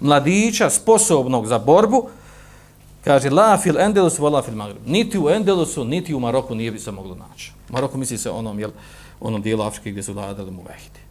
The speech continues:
Znači, posljedica te bitke je bila takva. Odnosno, rezultat ove bitke je bio da jedna ovakva bitka je uzrokovala u stvari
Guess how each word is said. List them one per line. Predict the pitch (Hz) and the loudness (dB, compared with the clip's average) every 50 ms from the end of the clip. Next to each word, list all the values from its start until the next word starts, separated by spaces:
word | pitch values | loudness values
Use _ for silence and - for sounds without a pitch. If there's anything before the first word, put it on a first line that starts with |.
| - - - | -20 -20 -20
Znači, | - - 101 - | -20 -18 -18 -16
posljedica | - - 131 135 - - 123 120 120 104 | -12 -10 -10 -10 -8 -10 -10 -12 -12 -14
te | - - 120 107 | -12 -12 -10 -10
bitke | 113 113 - - 107 | -10 -12 -12 -14 -14
je | 98 | -14
bila | 107 101 - | -14 -14 -14
takva. | - - - - - - - - - - - - - - - - - - - - - - - - - - - - - - - - - - - - - | -16 -18 -20 -20 -20 -20 -20 -20 -20 -20 -20 -20 -20 -20 -20 -20 -20 -20 -20 -20 -20 -20 -20 -20 -20 -20 -20 -20 -20 -20 -20 -20 -20 -20 -20 -10 -2
Odnosno, | - 151 165 170 185 165 - - 180 165 143 - - | 0 2 2 4 2 2 2 2 2 2 0 0 -2
rezultat | 139 117 127 117 131 202 202 202 160 135 | -4 -2 -2 -2 -2 0 0 2 2 2
ove | 165 156 139 | 2 2 2
bitke | 131 135 120 - 123 | 0 -2 -4 -4 -4
je | 104 | -4
bio | 107 107 98 | -4 -6 -6
da | 92 107 110 | -4 -4 -2
jedna | 113 120 160 196 190 208 190 160 - - | 2 2 2 2 4 2 0 0 0 -2
ovakva | 127 123 123 139 156 185 185 - - 156 131 113 | 0 2 2 2 2 2 0 -2 -2 -2 -2 -2
bitka | 107 120 165 185 190 - 147 117 | 0 0 -2 -2 -2 -2 -4 -2
je | 101 | -2
uzrokovala | 110 143 147 147 147 131 - 135 123 117 110 104 101 | -2 -4 -4 -4 -6 -4 -2 -2 0 0 0 -2 -6
u | |
stvari | 98 - 113 113 123 123 120 | -8 -8 -8 -6 -6 -6 -8